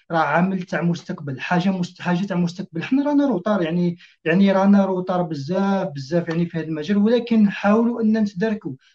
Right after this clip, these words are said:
يعني لو تشوف مثلا تروح تشوف الشبيبه في المروك، تروح تشوف الشبيبه في مصر،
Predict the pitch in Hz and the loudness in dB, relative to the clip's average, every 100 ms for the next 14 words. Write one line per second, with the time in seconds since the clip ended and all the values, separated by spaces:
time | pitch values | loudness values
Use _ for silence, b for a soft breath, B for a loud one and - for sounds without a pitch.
0 | b 160 160 175 175 175 175 196 147 170 | b -2 2 2 4 2 0 -6 -2 -2
1 | 165 170 165 165 156 - 175 - 165 165 | 0 -4 -2 -6 -8 -8 -10 -4 0 0
2 | 165 160 170 147 170 233 - b b _ | 0 -4 -8 -8 -4 -4 -4 b b _
3 | 156 156 165 - 165 151 147 156 151 175 | -8 -6 -8 -6 -6 -4 -4 -6 -2 -2
4 | 214 233 | 0 -2